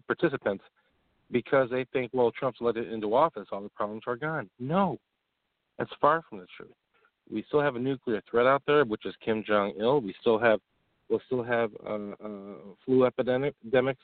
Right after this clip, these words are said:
uh, that's happening around our country. We still have a recent, uh, five or maybe, maybe three hurricanes that happened, uh, during the last half of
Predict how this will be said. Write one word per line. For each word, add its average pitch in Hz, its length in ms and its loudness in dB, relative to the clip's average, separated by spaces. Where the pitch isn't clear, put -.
uh, 117 180 0
that's 110 220 -2
happening 123 380 -2
around 117 240 -2
our 110 100 -2
country. 113 420 -4
We 127 180 2
still 143 200 6
have 135 460 4
a 104 140 2
recent, 151 560 0
uh, 113 340 0
five 135 420 4
or 120 180 0
maybe, 110 160 -4
maybe 120 360 -4
three 143 180 0
hurricanes 110 540 0
that 101 140 -2
happened, 107 400 -2
uh, 107 120 2
during 113 360 4
the 104 240 2
last 107 380 4
half 98 220 2
of 104 400 6